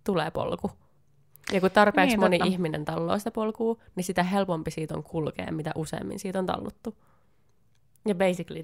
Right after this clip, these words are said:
Speaker 1: that's it.
Speaker 2: Aivan, eli mitä enemmän sä muistelet, niin sitä
Speaker 1: Ja
Speaker 2: paremmin se, niinku, tai jonkun kanssa,
Speaker 1: Niin.
Speaker 2: niin sitä
Speaker 1: Ja
Speaker 2: paremmin se jää sun mieleen.
Speaker 1: Ja totta kai, siis toihan on ihan silleen
Speaker 2: Mm.
Speaker 1: itsestäänselvä asia tavallaan,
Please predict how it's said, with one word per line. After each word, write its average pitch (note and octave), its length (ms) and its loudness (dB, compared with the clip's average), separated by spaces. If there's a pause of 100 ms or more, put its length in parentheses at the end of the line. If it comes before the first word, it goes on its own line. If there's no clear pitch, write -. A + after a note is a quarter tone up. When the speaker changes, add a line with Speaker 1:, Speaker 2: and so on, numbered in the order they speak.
Speaker 1:
that's - 260 -12
it. - 160 -18 (580)
Speaker 2:
Aivan, G3 460 2
eli G#3 180 0
mitä G#3+ 220 -2 (180)
enemmän G#3 360 0
sä G3+ 60 -2
muistelet, - 840 -4 (420)
niin F3+ 60 -10
sitä G3+ 120 0
Speaker 1:
Ja F#3 60 -2
Speaker 2:
paremmin G2+ 440 2
se, F3+ 100 -8 (420)
niinku, - 260 -10
tai - 240 -4
jonkun G#2 300 -6
kanssa, - 460 -12 (320)
Speaker 1:
Niin. F#3 220 -4 (180)
Speaker 2:
niin G#3+ 60 -4
sitä F#3 100 -2
Speaker 1:
Ja F#3 40 0
Speaker 2:
paremmin - 360 -2
se E3+ 120 -4
jää C2 120 -2
sun - 160 -10
mieleen. - 320 -8 (220)
Speaker 1:
Ja G3+ 100 2
totta B3+ 240 2
kai, - 180 -6
siis D#3+ 180 -8
toihan F#3 260 4
on E3 120 0
ihan E3+ 220 -4
silleen - 260 -6
Speaker 2:
Mm. - 40 -6 (120)
Speaker 1:
itsestäänselvä F3 460 0
asia F3+ 280 -8
tavallaan, G#3 400 -8